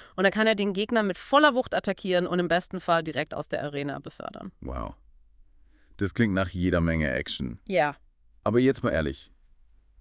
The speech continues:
Speaker 2: ist es nicht ein bisschen unfair, einen Ausdauertypen wie den Tail Viper gegen einen Angriffstypen wie den Sword Run antreten zu lassen?
Speaker 1: Nicht unbedingt jeder Typ hat ja seine Stärken und Schwächen.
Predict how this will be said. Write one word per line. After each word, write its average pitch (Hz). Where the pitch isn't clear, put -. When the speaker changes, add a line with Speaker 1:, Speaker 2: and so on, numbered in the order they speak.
Speaker 2:
ist 127
es 131
nicht 117
ein 107
bisschen 107
unfair, 101
einen 120
Ausdauertypen 104
wie 98
den 95
Tail 98
Viper 90
gegen 82
einen 80
Angriffstypen 90
wie 85
den 80
Sword 85
Run 76
antreten 98
zu 101
lassen? 113
Speaker 1:
Nicht -
unbedingt 285
jeder 240
Typ 226
hat 208
ja 190
seine 170
Stärken 156
und 160
Schwächen. 185